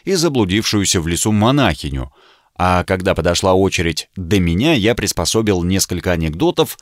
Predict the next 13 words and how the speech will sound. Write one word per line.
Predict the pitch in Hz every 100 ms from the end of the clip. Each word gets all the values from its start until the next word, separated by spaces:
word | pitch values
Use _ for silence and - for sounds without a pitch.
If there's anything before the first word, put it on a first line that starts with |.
| _
стараясь | - - 165 170 160 -
выбирать | 107 101 104 120 -
попроще, | - 135 - 190 185 - - 131 - _ _ _ _ -
однако | 73 85 101 160
и | 156
те | - 120
пришлось | 127 - 113 117
растолковывать. | 120 123 - 143 135 - 95 78 67 67 69 - - _ _ -
Потом | 85 120 185
Альдер | 165 101 113 139
запел, | 110 131 104 90 67 64 _ _
Ревель | - 104 107 78 69
подхватил. | - - 92 107 180 196 170